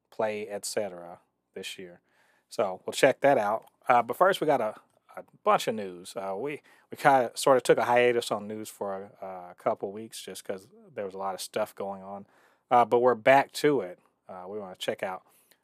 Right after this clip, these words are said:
the, uh, the goings-on in the world of superheroes and pop culture. So, Lottie, you revved up, ready to go? We ready to get into this,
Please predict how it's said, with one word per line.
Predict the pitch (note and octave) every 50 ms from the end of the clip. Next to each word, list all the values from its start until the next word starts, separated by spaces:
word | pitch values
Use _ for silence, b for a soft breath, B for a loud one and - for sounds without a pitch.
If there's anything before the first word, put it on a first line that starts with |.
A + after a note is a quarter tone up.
| b b _ _ -
the, | A#2 A2 G#2 G#2 G2+ G2 G2
uh, | F#2+ F#2+ F#2 F2+ F2+ - _ _ _ _ _ _ _ _ _ _
the | G#2
goings-on | F#2 G2+ C3 C3 C#3 C3+ B2 A#2 G#2 - A2+ A2+ F#2 F2 F2 E2+ F2 - _ _ _ _ -
in | A2 G2 F#2+ F#2 F#2 F#2
the | F#2+ F#2
world | G2 F#2+ F#2 F#2
of | F#2 -
superheroes | - A#2+ G#2+ - F#2 F#2+ F#2 F2+ F2+ F2+ F2+ F2+ -
and | F#2+ F2+ _
pop | - G#2 F#2 F#2 -
culture. | - A#2+ A#2 - - - F2+
So, | - - - G2 F2+ F2+ - b b b b b b b b _
Lottie, | B2+ C#3 D#3 E3 D3 B2 G#2 F#2 - _ _ _ _ _ _ _ _
you | A2
revved | G#2 B2 C3+ C#3 C3+ D3+
up, | C#3+ C3+ - -
ready | C3+ C#3 C#3+ C3
to | C3
go? | C3+ C#3+ D3+ D3+
We | C#3+ B2+
ready | A#2 B2 B2 A#2 A2 G#2+
to | G2+
get | G#2 - B2 B2
into | B2 A#2+ A#2+ - - A2
this, | G2+ A2 G#2+ G#2+ - -